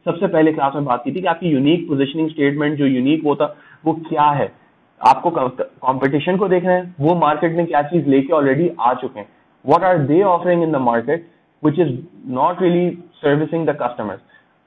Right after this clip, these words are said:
आपको ये देखना है, मैं एक यूनिक चीज ला रहा हूँ, मैं extra features दे रहा हूँ, मैं customer की नफ्सियात को जानता हूँ।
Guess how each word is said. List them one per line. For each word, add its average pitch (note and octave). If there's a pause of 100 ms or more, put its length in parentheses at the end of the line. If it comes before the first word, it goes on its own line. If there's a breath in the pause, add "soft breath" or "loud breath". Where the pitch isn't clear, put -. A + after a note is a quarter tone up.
(100)
आपको G#3+
ये G3+
देखना F3+
है, F#3+
मैं D3
एक F3
यूनिक C#3
चीज F#3
ला E3+
रहा E3+
हूँ, E3+ (200)
मैं C3+
extra F#3
features F3
दे D3+
रहा D3
हूँ, D#3 (320)
मैं F3
customer D#3+
की D#3+
नफ्सियात C3
को F3
जानता D#3+
हूँ। D#3+